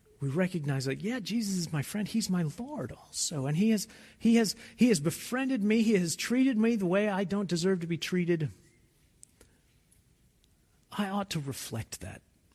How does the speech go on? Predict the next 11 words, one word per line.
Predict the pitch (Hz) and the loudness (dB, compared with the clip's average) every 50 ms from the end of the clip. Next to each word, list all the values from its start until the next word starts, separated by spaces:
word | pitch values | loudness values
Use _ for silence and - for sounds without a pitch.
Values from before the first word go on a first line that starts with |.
| _ _ _ _ _ _ _ _ _ _ _ - | _ _ _ _ _ _ _ _ _ _ _ -12
to | - - - | -12 -6 -2
others | - 165 175 175 190 185 175 - - - - | -2 -2 0 0 0 0 -2 -2 -6 -12 -10
here, | - 165 180 196 208 190 196 180 147 - - _ _ _ _ _ _ _ _ _ _ _ - | -6 -6 -4 -2 -2 -2 -2 -4 -6 -10 -16 _ _ _ _ _ _ _ _ _ _ _ -4
to | 160 | -4
the | 143 113 | -4 -4
crowds | - - - - 160 165 165 165 180 156 135 | -6 -8 -6 -4 -4 -2 -2 -4 -4 -4 -4
that | 143 143 131 | -4 -4 -6
are | 120 113 | -6 -6
watching, | 110 120 151 175 170 160 - - - 165 156 156 139 113 - _ _ _ _ _ _ _ _ _ _ _ _ _ _ _ _ _ _ _ _ _ _ | -6 -6 -6 -6 -8 -8 -6 -6 -6 -6 -6 -8 -10 -12 -14 _ _ _ _ _ _ _ _ _ _ _ _ _ _ _ _ _ _ _ _ _ _
because | - 127 135 127 - - | -6 -4 -4 -4 -4 -6
I, | - 165 175 175 180 190 190 190 185 147 | -6 -6 -4 -2 -2 0 0 0 -2 -2